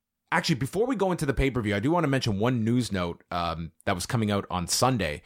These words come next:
Uh, I just don't wanna forget this afterwards, but it looks as though they have made, uh, this past Monday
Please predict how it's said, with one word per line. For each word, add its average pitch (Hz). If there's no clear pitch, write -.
Uh, 80
I 101
just 101
don't 107
wanna 92
forget 90
this 87
afterwards, 80
but 90
it 98
looks 175
as 147
though 110
they 98
have 90
made, 104
uh, 92
this 92
past 123
Monday 107